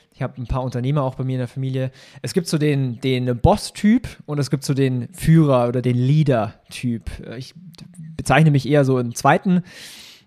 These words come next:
ins zweite Feld, denn der Boss, der ist immer so ein bisschen, äh, steht so dahinter mit der Peitsche und sagt, "Ja, ihr Mitarbeiter, ihr müsst jetzt."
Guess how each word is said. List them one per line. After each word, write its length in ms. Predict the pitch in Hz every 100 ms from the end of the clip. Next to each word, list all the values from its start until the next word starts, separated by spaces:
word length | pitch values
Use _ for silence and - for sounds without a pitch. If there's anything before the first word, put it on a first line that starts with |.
| _
ins 380 | 131 131 120 -
zweite 260 | 143 170
Feld, 340 | - 165 151 151
denn 100 | 139
der 80 |
Boss, 320 | 131 147 165 -
der 120 | 143
ist 160 | 143
immer 120 | 135 135
so 100 | 135
ein 20 |
bisschen, 440 | 143 147 135 127 - - _
äh, 460 | - 127 127 127 135
steht 240 | 135 156
so 80 | 156
dahinter 360 | 139 135 160 139
mit 100 | 131
der 80 | 127
Peitsche 460 | 135 147 - 151
und 80 | 127
sagt, 220 | 131 131
"Ja, 160 | 156 143
ihr 120 | 151
Mitarbeiter, 360 | 156 156 139 147
ihr 60 |
müsst 200 | 170 -
jetzt." 280 | 190 185